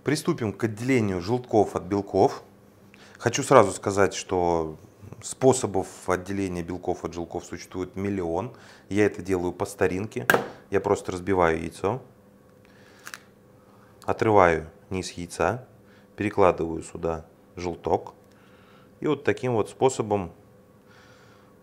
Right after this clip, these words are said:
я отделяю белки от желтков. Если у вас в желтки попадет немного белка, ничего страшного. Главное, чтобы не наоборот.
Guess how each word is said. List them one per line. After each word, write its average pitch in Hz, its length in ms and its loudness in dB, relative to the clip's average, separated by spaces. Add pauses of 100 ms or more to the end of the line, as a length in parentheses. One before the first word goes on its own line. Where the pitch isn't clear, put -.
я 98 240 2
отделяю 92 800 2 (340)
белки 90 540 -8 (100)
от 85 160 -8
желтков. 87 540 -2 (880)
Если 123 340 2
у 113 60 6
вас 117 160 10
в - 20 -2
желтки 110 320 -2
попадет 104 500 0
немного 101 320 -2
белка, 90 380 -2
ничего 101 360 -4
страшного. 80 580 -2
Главное, 95 340 0
чтобы 92 320 -8
не 90 120 -6
наоборот. 92 600 2